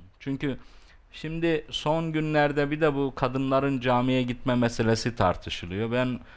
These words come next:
bizim programımızı takip edenler çok iyi bilir. Çok yıllar önce de söyledim. Cuma namazı ve bayram namazı için belki fiziki olarak mekan yetmeyebilir. Onun için kadınlar muhayyer bırakılmış. Ama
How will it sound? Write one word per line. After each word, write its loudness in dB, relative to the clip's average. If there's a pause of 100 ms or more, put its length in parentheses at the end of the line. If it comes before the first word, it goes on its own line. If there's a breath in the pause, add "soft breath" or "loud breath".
(260 loud breath)
bizim -2
programımızı 2
takip 0
edenler 0
çok -4
iyi 0
bilir. -6
Çok -2
yıllar 4
önce -2
de -4
söyledim. -8 (840 loud breath)
Cuma 2
namazı 2
ve 4
bayram 4
namazı 2
için -2
belki 0
fiziki -2
olarak 2
mekan 0
yetmeyebilir. 0 (440 soft breath)
Onun 2
için 0
kadınlar 4
muhayyer 2
bırakılmış. -2
Ama 2